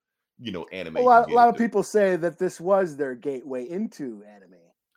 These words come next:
Speaker 1: Y-, I mean, a lot of times, they, for a lot of people, this was their first anime they ever seen.
Speaker 2: Yeah.
Speaker 1: You know, I mean, other than, you know, Voltron, Speed Racer, do they count? I would
Speaker 2: I don't
Speaker 1: count
Speaker 2: know if,
Speaker 1: them.
Speaker 2: I don't know if they do count
Speaker 1: I
Speaker 2: because they're,
Speaker 1: count
Speaker 2: they, you
Speaker 1: them.
Speaker 2: know.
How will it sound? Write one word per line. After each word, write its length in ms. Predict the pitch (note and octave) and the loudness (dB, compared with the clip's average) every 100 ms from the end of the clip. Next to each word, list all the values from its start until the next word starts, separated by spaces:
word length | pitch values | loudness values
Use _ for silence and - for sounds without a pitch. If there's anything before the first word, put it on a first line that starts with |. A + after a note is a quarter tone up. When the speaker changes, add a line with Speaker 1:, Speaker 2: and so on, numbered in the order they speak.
| _ | _
Speaker 1:
Y-, 320 | C#3 - - - | -18 -18 -8 -4
I 100 | D3+ | 0
mean, 140 | D#3+ | 2
a 40 | |
lot 200 | C#3 D3 | 2 2
of 80 | D3+ | 0
times, 180 | D#3+ B2 | -2 -4
they, 140 | C3 | -2
for 240 | A#2 - C3 | -4 -2 -2
a 40 | |
lot 140 | A#2+ - | 0 -2
of 60 | |
people, 180 | D#3+ A2+ | -4 -8
this 160 | A#2+ A#2+ | -8 -8
was 120 | G#2 | -6
their 160 | G#2 | -4
first 340 | G2 B2 A2+ - | -4 -4 -6 -6
anime 240 | G#2+ G2 | -12 -10
they 100 | F2 | -10
ever 120 | D#2 - | -12 -12
seen. 340 | A#2+ A#3+ - _ _ _ | -16 -16 -20 _ _ _
Speaker 2:
Yeah. 200 | D3+ A#2+ _ _ | -16 -16 _ _
Speaker 1:
You 160 | B2+ A#2 | -12 -8
know, 220 | D2+ D2+ _ - | -8 -8 _ -4
I 80 | F#3 | -2
mean, 120 | D3 | 0
other 160 | D3+ C3+ | 0 0
than, 300 | A2 F#2 E2 | -2 -6 -12
you 100 | C#3+ | -10
know, 180 | G2 - D2 | -8 -10 -8
Voltron, 580 | G2 E2 D#2 F2 D2+ D2+ | -6 -6 -10 -12 -12 -14
Speed 380 | - F#2+ E2+ D2 | -14 -12 -12 -12
Racer, 540 | D2 C#2+ - D#2+ D#2+ - _ _ - | -12 -14 -14 -10 -10 -14 _ _ -14
do 140 | - | -10
they 200 | G4 G#4 | -8 -8
count? 400 | - C#3 E3+ A3 - _ _ | -10 -10 -8 -10 -16 _ _
I 140 | - | -4
would 140 | E4 G#3 | -2 -2
Speaker 2:
I 40 | |
don't 40 | C#4+ | -4
Speaker 1:
count 200 | A#3 E4 | -4 -4
Speaker 2:
know 40 | |
if, 100 | D4+ | -6
Speaker 1:
them. 100 | - - | -8 -8
Speaker 2:
I 80 | |
don't 160 | C4+ D4+ | -6 -6
know 80 | D4 | -8
if 80 | C#4+ | -8
they 120 | A#3 | -10
do 180 | A3+ G3+ | -10 -14
count 260 | A#2+ - _ - | -16 -18 _ -8
Speaker 1:
I 100 | - | -6
Speaker 2:
because 260 | G#4+ E3+ | -4 -4
they're, 160 | F3+ G3+ | -2 -2
Speaker 1:
count 180 | D#3 D3+ | -2 -4
Speaker 2:
they, 180 | G#3 - | -4 -4
you 60 | |
Speaker 1:
them. 20 | |
Speaker 2:
know. 320 | E3+ D#3 D#3+ | -6 -6 -10